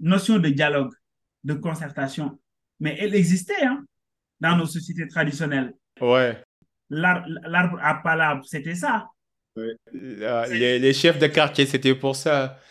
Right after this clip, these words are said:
Speaker 2: Les imams
Speaker 1: Oui,
Speaker 2: aussi.
Speaker 1: tout à fait. Quand il fallait prendre une décision, on se réunissait, euh,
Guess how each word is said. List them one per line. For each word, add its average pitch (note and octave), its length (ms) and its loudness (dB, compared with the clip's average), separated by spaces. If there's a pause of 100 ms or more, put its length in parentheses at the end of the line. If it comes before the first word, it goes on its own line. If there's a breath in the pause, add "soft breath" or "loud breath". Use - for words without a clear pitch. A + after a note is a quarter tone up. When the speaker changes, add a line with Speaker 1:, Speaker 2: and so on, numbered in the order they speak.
(160 soft breath)
Speaker 2:
Les B2+ 280 -4
imams C#3 320 0
Speaker 1:
Oui, C3 80 -2
Speaker 2:
aussi. C3 400 -2
Speaker 1:
tout F3 160 -2
à G#3 120 2
fait. A3 340 -4 (200)
Quand G3+ 180 -2
il G3+ 80 -2
fallait A#3 260 -2
prendre G#3 240 -2
une F#3 80 0
décision, F3+ 440 -2 (100)
on F3 100 -4
se - 120 -8
réunissait, F3 760 -4
euh, C#3+ 220 -4